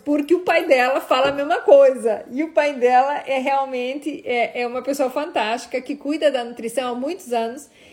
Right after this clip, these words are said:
É um senhor que tá em, super bem, super bem, fisicamente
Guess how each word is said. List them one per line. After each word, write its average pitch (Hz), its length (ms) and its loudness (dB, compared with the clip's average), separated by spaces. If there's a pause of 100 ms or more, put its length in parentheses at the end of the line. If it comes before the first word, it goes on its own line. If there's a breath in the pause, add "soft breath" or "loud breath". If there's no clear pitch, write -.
(140 loud breath)
É 269 140 -4
um 294 60 -2
senhor 285 300 -6
que 294 120 -10
tá - 320 -6 (320)
em, 339 320 -8 (120)
super 370 840 2
bem, 226 540 -2
super 320 600 0
bem, 214 340 -4
fisicamente 285 920 -8